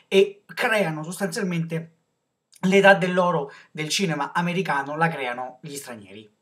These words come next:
quasi, più John Ford e altri, ma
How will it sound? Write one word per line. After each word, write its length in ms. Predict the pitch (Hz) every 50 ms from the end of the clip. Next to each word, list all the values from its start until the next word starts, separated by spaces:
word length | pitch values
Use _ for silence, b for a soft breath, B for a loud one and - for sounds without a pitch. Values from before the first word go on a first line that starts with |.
| _
quasi, 520 | _ - 147 135 - - - 143 127 113 113 _ _ _ _
più 240 | - 175 185 156 -
John 220 | - 156 143 143
Ford 520 | - - 180 160 147 139 120 - - - -
e 120 | 175 180
altri, 460 | 156 135 - - - - - - B B B B B B B
ma 340 | - 160 147 160 - - -